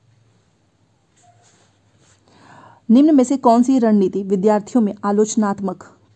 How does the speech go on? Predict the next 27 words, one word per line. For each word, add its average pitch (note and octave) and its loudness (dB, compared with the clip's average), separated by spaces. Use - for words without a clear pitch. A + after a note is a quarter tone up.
क्रिटिकल B3 -2
थिंकिंग G3+ -4
को G3+ -6
प्रमोट A3 0
करने F#3 -8
के F#3+ -10
लिए A3 -6
बेस्ट E3+ -10
है? - -18
तो F#3+ -8
चलो A#3 -4
देखते A3+ -2
हैं। A#3 -8
विद्यार्थियों A#3+ -2
से D4 -4
सभी B3 -2
सूचनाओं A3 -4
को A#3 -8
सत्य B3 -4
समझकर, F#3+ -4
मतलब A3+ -6
बच्चे C4 -6
जो A#3 -4
भी B3+ -2
बोल A#3 -2
रहे G3+ -6
हैं G3 -8